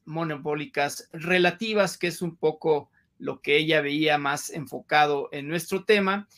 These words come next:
Y también, eh, mencionó que, desde luego, los fedatarios públicos participamos, pues, en,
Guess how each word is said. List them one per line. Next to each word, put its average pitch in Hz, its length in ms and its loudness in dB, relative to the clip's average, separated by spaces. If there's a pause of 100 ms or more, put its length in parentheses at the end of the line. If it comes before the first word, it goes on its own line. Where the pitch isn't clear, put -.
(320)
Y - 140 -8
también, 240 520 4 (120)
eh, 175 360 -4
mencionó 196 680 2
que, 180 380 2 (300)
desde 160 280 -2
luego, 190 260 4
los 185 200 2
fedatarios 175 540 2
públicos 180 680 -4
participamos, 175 1120 0 (360)
pues, 175 460 2
en, 147 500 -6